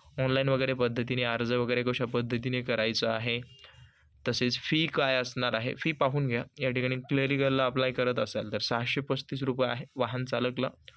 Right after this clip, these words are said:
पाचशे नव्वद, सुरक्षा रक्षकला पाचशे नव्वद, म्हणजे त्यानंतर जीएसटी वगैरे ॲड करून त्याच्यामध्ये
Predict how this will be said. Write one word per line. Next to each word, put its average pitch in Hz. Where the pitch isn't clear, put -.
पाचशे 117
नव्वद, 120
सुरक्षा 117
रक्षकला 123
पाचशे 120
नव्वद, 113
म्हणजे 120
त्यानंतर 120
जीएसटी 120
वगैरे 117
ॲड 139
करून 120
त्याच्यामध्ये 113